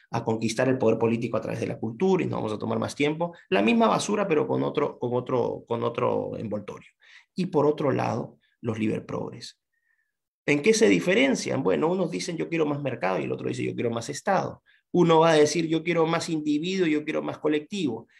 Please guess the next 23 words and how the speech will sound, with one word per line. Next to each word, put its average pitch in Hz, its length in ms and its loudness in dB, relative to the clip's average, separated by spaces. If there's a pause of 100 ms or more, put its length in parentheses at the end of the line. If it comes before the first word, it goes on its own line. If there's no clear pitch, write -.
El 165 160 -2
otro 175 260 2
va 175 100 6
a - 20 4
decir, 165 320 0
"Yo 170 160 -4
quiero 175 200 0
más 160 140 -4
libertad", 170 460 0
y 185 80 -2
el 165 80 -6
otro 165 300 -6
dice, 165 280 -4
"Yo 165 140 -2
quiero 165 160 -2
más 160 220 -4
igualdad 143 260 0
y 135 40 -6
justicia". - 640 -10 (320)
Esos 220 220 -6
son 180 120 0
los - 100 -6
parámetros. - 680 -12